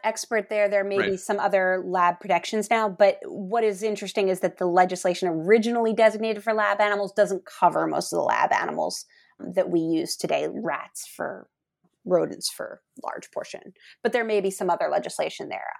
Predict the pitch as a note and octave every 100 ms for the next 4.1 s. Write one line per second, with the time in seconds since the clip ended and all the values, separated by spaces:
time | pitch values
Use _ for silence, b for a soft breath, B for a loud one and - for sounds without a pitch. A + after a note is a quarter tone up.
0 | - C#2 - - - - - - - G2
1 | - - _ - D#3 - - - G#2 F#3
2 | D#3+ C#3 G#2 - - F#3 _ _ _ _
3 | _ _ _ - G3 G3 B3 A#3+ B3 G#3+
4 | G3